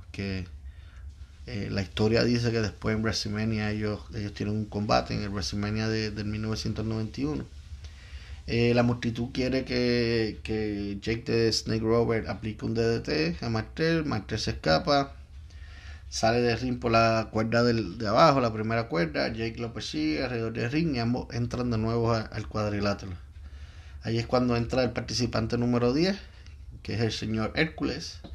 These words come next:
quien fue a, su, a salvar a su compañero de equipo, Roma. Ambos, ambos eran pareja y era el, el equipo de ellos se llamaba Power and Glory, el poder y la gloria.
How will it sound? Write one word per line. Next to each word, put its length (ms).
quien 220
fue 180
a, 60
su, 360
a 120
salvar 420
a 80
su 160
compañero 680
de 100
equipo, 420
Roma. 440
Ambos, 640
ambos 420
eran 280
pareja 440
y 320
era 220
el, 120
el 260
equipo 380
de 80
ellos 140
se 80
llamaba 680
Power 520
and 220
Glory, 360
el 100
poder 400
y 80
la 140
gloria. 440